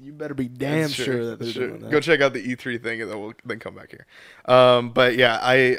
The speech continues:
Speaker 2: I, I want it to be two players, 'cause it'd be cool if they did that. And Bethesda being the kings of single player, um, this is before Fallout seventy-six has come out, so we'll see how that turns out. Um, but I, I think that, uh,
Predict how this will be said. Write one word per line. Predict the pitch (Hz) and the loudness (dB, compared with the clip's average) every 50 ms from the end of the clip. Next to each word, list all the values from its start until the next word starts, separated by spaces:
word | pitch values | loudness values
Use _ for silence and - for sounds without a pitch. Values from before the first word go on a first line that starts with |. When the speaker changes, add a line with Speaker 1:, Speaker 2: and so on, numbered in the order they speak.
| - | -2
Speaker 2:
I, | - 127 123 127 127 127 120 - - _ _ _ - | 0 2 2 2 2 0 -2 -8 -12 _ _ _ 4
I | 139 139 | 4 4
want | 139 131 131 139 139 139 131 127 | 4 2 0 0 2 2 2 0
it | - - | -2 -4
to | - 120 | -8 -10
be | 113 107 | -10 -10
two | 104 - - 110 | -12 -12 -14 -14
players, | - - 110 95 101 104 101 - - - - _ _ _ _ _ | -10 -8 -8 -8 -8 -12 -14 -16 -18 -20 -20 _ _ _ _ _
'cause | _ - 117 120 | _ -12 -8 -8
it'd | 120 107 | -8 -8
be | 110 110 | -8 -12
cool | - - 107 104 98 | -12 -12 -12 -12 -12
if | 104 - | -14 -16
they | - 85 | -16 -16
did | - - 80 80 | -16 -18 -20 -20
that. | 76 67 71 - _ _ _ _ _ _ _ _ _ - | -20 -20 -20 -20 _ _ _ _ _ _ _ _ _ -8
And | - 113 110 110 110 | -6 -4 -4 -4 -6
Bethesda | 107 - 143 143 131 117 143 135 127 | 0 2 2 2 4 2 0 0 0
being | 120 131 127 123 120 | 0 -2 -4 -4 -6
the | 110 | -8
kings | - - 135 123 120 117 110 | -8 -8 -6 -6 -6 -8 -6
of | 113 113 107 107 | -8 -8 -8 -10
single | - - - - 139 117 110 | -14 -14 -10 -8 -8 -8 -8
player, | - - 123 110 110 107 110 110 120 - _ _ _ _ _ _ _ _ _ _ | -8 -8 -8 -6 -6 -6 -8 -10 -12 -14 _ _ _ _ _ _ _ _ _ _
um, | 107 113 113 113 113 113 113 113 113 117 135 _ _ | -10 -8 -6 -6 -8 -8 -10 -12 -18 -20 -20 _ _
this | - 123 | -12 -12
is | 117 117 | -12 -10
before | 110 120 110 - 131 127 113 | -14 -16 -12 -8 -8 -8 -6
Fallout | - 120 117 113 113 107 104 | -6 -6 -6 -6 -6 -8 -10
seventy-six | - - 107 107 98 92 - - 92 - - | -12 -14 -14 -14 -16 -18 -18 -18 -18 -18 -20
has | - - | -20 -20
come | _ - - | _ -20 -20
out, | - - - | -20 -20 -20
so | - - - - - - | -20 -20 -20 -20 -20 -20
we'll | - - | -20 -20
see | - - - - | -20 -20 -20 -20
how | - - | -20 -20
that | 101 _ | -20 _
turns | - - 107 110 113 | -20 -20 -20 -18 -18
out. | 117 110 - - _ _ _ _ _ _ _ _ _ - | -18 -18 -18 -20 _ _ _ _ _ _ _ _ _ -4
Um, | 120 120 117 117 113 113 113 113 | -2 -2 0 0 0 -2 -4 -6
but | 110 120 120 117 113 113 - - _ _ _ _ _ _ _ _ _ _ _ _ _ _ _ _ | -2 0 0 2 2 0 -4 -8 _ _ _ _ _ _ _ _ _ _ _ _ _ _ _ _
I, | 123 123 123 120 117 117 117 117 117 - - | 0 2 4 4 2 2 2 0 -2 -2 -4
I | - 117 110 | -4 -4 -4
think | - - 131 120 113 - | -4 -4 -6 -6 -6 -6
that, | - 123 113 113 110 110 | -4 -2 0 0 0 0
uh, | 107 107 104 104 107 104 | 0 -2 -2 -2 -4 -6